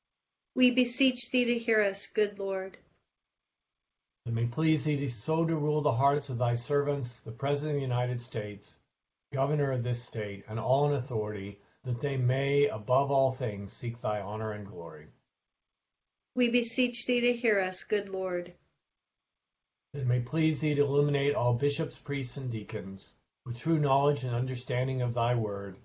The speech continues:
Speaker 2: and that both by their preaching and living they may set it forth and show it accordingly.
Speaker 1: We beseech thee to hear us, good Lord.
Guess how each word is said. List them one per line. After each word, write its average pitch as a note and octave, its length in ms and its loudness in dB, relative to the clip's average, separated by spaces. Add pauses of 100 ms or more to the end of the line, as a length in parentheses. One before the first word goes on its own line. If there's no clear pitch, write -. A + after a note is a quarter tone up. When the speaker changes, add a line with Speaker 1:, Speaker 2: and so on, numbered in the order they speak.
(380)
Speaker 2:
and A#2+ 140 2
that A#2+ 160 4
both D3 280 2
by C3+ 180 6
their B2+ 160 2
preaching D3+ 520 -2
and C3 120 -2
living A#2+ 300 2
they A2+ 100 0
may A2 180 -4
set C3 300 0
it A2+ 120 -6
forth F#2 480 -10 (720)
and A#2+ 140 2
show B2 280 0
it A#2 80 2
accordingly. F2+ 680 -6 (1200)
Speaker 1:
We B3+ 140 6
beseech B3 600 2
thee B3+ 140 4
to B3 120 4
hear A#3 260 4
us, G3 280 0
good G#3 260 0
Lord. F#3+ 420 -4